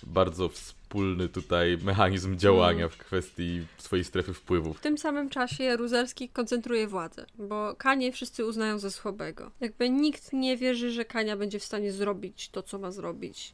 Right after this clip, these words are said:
Speaker 2: w momencie, w którym ma to zrobić.
Speaker 1: Że jeśli będzie trzeba, to on nie zrobi to, co będzie trzeba.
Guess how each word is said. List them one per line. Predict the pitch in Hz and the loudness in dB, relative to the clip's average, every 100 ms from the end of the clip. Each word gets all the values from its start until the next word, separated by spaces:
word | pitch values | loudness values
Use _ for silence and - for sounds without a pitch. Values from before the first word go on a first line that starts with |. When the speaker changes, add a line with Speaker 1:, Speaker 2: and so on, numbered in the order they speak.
| _ _ | _ _
Speaker 2:
w | - | -6
momencie, | 196 180 180 202 | -4 -2 -4 -8
w | 196 | -10
którym | - 196 | -10 -8
ma | 190 190 | -10 -8
to | 190 | -8
zrobić. | 180 156 - 165 - - | -6 -10 -10 -14 -18 -6
Speaker 1:
Że | 104 117 | 2 4
jeśli | 117 123 | 4 6
będzie | 117 120 113 | 6 6 2
trzeba, | - 120 113 | 2 4 6
to | - | 6
on | 110 | 4
nie | 110 | 4
zrobi | 107 107 92 | 6 6 4
to, | 90 | 2
co | 92 | 0
będzie | 87 87 85 | 2 0 -2
trzeba. | - 80 | 0 -2